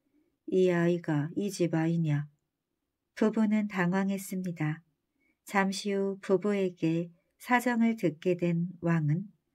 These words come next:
마음이 아팠어요. 왕은 금불상이 된 웅이를 할머니 무릎에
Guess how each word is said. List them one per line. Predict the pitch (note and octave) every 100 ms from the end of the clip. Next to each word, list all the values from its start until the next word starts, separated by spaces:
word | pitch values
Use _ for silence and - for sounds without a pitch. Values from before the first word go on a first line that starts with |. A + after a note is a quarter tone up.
| _ _ _
마음이 | F#3+ F#3 G3 G3 F#3+
아팠어요. | D#3+ D3 E3+ F3+ - D3+ C#3+ E3+ F3 _ _ _ _ _ _ _
왕은 | F3+ G3 G3 G#3 G3+ G#3 - _ -
금불상이 | G3+ F#3+ A3 G#3+ - G#3 F#3+
된 | F#3 F3+ F3+
웅이를 | - F3+ F3+ G3 E3 F3+ - _ _ _ _ -
할머니 | B3+ B3 A#3+ A3+ A3+
무릎에 | F3+ F3+ F3 _ F3 E3+ E3+